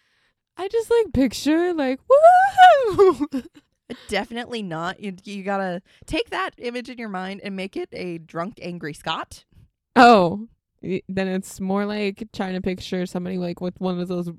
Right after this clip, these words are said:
Speaker 1: balls with the spikes at the end of it going, like,
Speaker 2: A morning star.
Speaker 1: Is that what it's called?
Speaker 2: So the four-pointed one is a morning star. They're, uh,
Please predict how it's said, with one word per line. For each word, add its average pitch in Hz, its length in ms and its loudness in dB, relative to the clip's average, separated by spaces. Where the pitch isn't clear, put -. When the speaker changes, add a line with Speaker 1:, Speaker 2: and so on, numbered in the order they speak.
Speaker 1:
balls 180 480 -4
with 180 120 -6
the 170 140 -6
spikes - 500 -6
at 254 120 -4
the 254 140 -6
end 254 100 -6
of 254 80 -8
it 269 200 -6
going, 180 260 -8
like, 165 200 -16
Speaker 2:
A 185 80 -6
morning 165 420 -8
star. - 260 -18
Speaker 1:
Is 190 100 -12
that 185 140 0
what 247 120 -2
it's 294 180 -6
called? 392 240 -2
Speaker 2:
So 208 320 -12
the 185 200 -8
four-pointed 165 640 -10
one 147 180 -18
is - 140 -20
a - 40 -20
morning - 400 -20
star. - 400 -18
They're, - 360 -20
uh, 185 40 -12